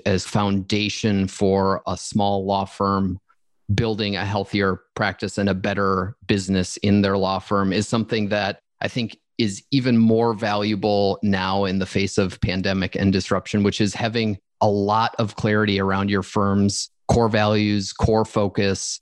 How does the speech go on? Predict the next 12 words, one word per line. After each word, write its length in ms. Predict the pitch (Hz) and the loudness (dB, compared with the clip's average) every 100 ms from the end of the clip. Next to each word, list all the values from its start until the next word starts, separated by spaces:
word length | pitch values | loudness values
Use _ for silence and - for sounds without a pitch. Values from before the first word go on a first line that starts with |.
| _ | _
the 100 | - | -2
market 400 | 104 113 113 120 | 2 2 0 -2
you 80 | 113 | -2
serve, 720 | 95 110 104 104 98 98 - - | -2 0 2 2 0 -6 -6 0
your 160 | 110 104 | 2 4
ideal 360 | 104 104 101 | 0 0 -2
clients. 760 | 95 95 92 92 92 - - - _ | -2 -2 -2 -2 -4 -6 -14 -16 _
Because 360 | - 107 127 113 | -4 -2 -2 0
in 80 | 117 | 0
the 80 | 104 | -2
face 560 | - - 123 123 - - | -6 -4 -2 -2 -6 -4
of 560 | 107 104 98 95 - | -2 0 -2 -6 -14